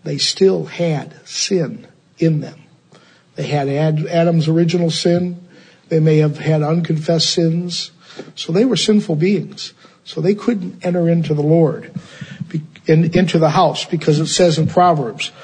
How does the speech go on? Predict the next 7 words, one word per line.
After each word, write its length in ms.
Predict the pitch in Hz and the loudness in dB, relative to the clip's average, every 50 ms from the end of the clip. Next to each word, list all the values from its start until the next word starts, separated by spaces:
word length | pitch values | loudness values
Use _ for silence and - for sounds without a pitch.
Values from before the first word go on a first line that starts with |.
| - - - | -20 -20 -20
For 260 | _ - - 165 151 | _ 0 2 4 4
thou 300 | 143 147 180 196 208 190 | 4 4 4 4 4 2
art 300 | 190 180 180 175 175 - | 2 2 2 2 2 2
a 140 | 170 160 151 | 2 0 0
God 640 | 147 147 170 175 175 165 143 131 131 139 - 143 | 2 2 2 4 4 2 0 0 -4 -6 -6 -2
that 160 | 143 160 151 | 0 0 0
have 420 | - 156 160 156 147 - - - | 2 2 2 2 2 0 -4 -14